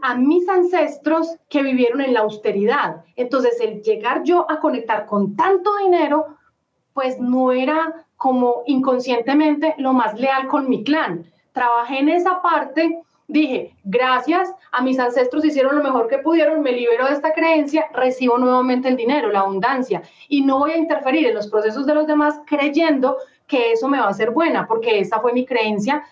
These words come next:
la cuestiono, no me trae paz, salvarle la vida a otras personas me hacía sentir mal porque me hacía sentir como que, "Usted, usted no puede, yo puedo por usted, pero usted no puede".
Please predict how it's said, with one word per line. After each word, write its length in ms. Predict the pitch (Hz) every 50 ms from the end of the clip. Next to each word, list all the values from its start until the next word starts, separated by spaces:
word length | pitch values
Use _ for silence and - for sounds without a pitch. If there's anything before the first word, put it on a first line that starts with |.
| _ _
la 180 | - 190 180 -
cuestiono, 680 | 233 240 247 247 - 320 339 330 311 285 294 294 285 - -
no 80 | 196
me 120 | 196 208 214
trae 280 | 208 254 269 269 277
paz, 440 | 285 - 320 302 262 226 247 277 - - _ _ _ _ _ _
salvarle 680 | - - 214 202 202 196 240 240 247 247 277 302 311 311 302
la 160 | 277 226 220
vida 240 | 240 277 277 277 277
a 200 | - - 262 240
otras 240 | 226 226 233 277 -
personas 540 | - - 262 240 226 220 214 220 240 247 240
me 80 | 254
hacía 240 | 254 - - 247 214
sentir 420 | 190 233 247 254 262 277 285 277 254
mal 300 | 277 294 285 269 277 269
porque 340 | 269 262 - 277 233 220 226 214
me 80 | 220 214
hacía 200 | 202 202 208 208
sentir 320 | 214 226 233 262 254 254
como 240 | - 285 269 - 214
que, 240 | - - 208 - - - _ _ _ _ _ _ _ _ -
"Usted, 300 | 247 - - - 294 302 - -
usted 260 | - 302 - - 302 277
no 120 | 294 320 330
puede, 320 | 370 381 320 220 196 180 175
yo 180 | 185 269 262
puedo 220 | - 339 339 359 349
por 100 | 381 269
usted, 200 | 254 - 320 359
pero 120 | 349 415
usted 220 | 359 - - 240
no 120 | 214 214 214
puede". 300 | 220 302 262 202 -